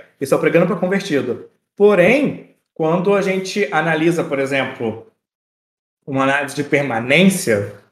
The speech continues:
ou seja, esse é um tipo de análise que eu, que eu criei no meu T C C, ah, que ela basicamente, ela observa se os usuários que estão falando naquela hora estavam falando, já, já falaram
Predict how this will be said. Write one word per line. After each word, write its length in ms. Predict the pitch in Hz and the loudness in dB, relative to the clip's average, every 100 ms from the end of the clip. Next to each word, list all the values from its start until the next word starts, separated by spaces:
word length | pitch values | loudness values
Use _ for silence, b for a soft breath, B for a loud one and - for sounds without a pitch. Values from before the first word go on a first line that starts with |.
| _ _ - | _ _ -10
ou 80 | |
seja, 320 | 113 127 113 123 | -2 0 0 2
esse 140 | 127 | 4
é 40 | |
um 60 | 170 | 4
tipo 180 | 170 156 | 4 2
de 120 | 147 | 4
análise 480 | 139 143 160 151 147 | 4 4 4 0 -2
que 160 | - | 4
eu, 140 | 139 127 | 4 4
que 60 | |
eu 60 | 165 | 2
criei 200 | 170 165 | 4 4
no 60 | 156 | 4
meu 100 | 156 | 2
T 100 | 143 | 2
C 120 | 139 | 0
C, 500 | - 123 180 185 - _ _ _ - | 0 0 0 -4 -16 _ _ _ 2
ah, 560 | 139 143 139 143 139 - | 6 8 8 6 4 4
que 80 | 156 | 4
ela 160 | 151 | 4
basicamente, 1040 | 143 - - 226 160 151 214 - 123 113 - _ _ _ _ - | 4 2 2 -4 -2 0 -2 -4 -8 -10 -16 _ _ _ _ -4
ela 580 | 143 143 151 156 151 156 | 2 4 6 6 6 4
observa 880 | 160 - 160 185 185 135 110 - - b _ | 0 0 4 4 4 4 4 0 -14 b _
se 180 | - 160 | -2 2
os 160 | 151 | 2
usuários 520 | 160 156 147 160 196 - | 2 2 4 6 2 -2
que 80 | |
estão 260 | 185 139 123 | -4 -4 -2
falando 320 | 139 120 120 | -2 -2 -2
naquela 380 | 123 120 147 143 | -4 0 4 4
hora 600 | 143 170 208 127 123 - b b - | 6 6 6 4 0 -10 b b -8
estavam 320 | - 185 214 | 0 2 2
falando, 720 | 240 202 180 185 214 226 - 151 | 2 6 6 6 2 0 -4 -2
já, 260 | 156 156 | 0 2
já 140 | 165 170 | 2 2
falaram 760 | 170 190 170 175 143 113 - | 4 4 6 4 2 -2 -8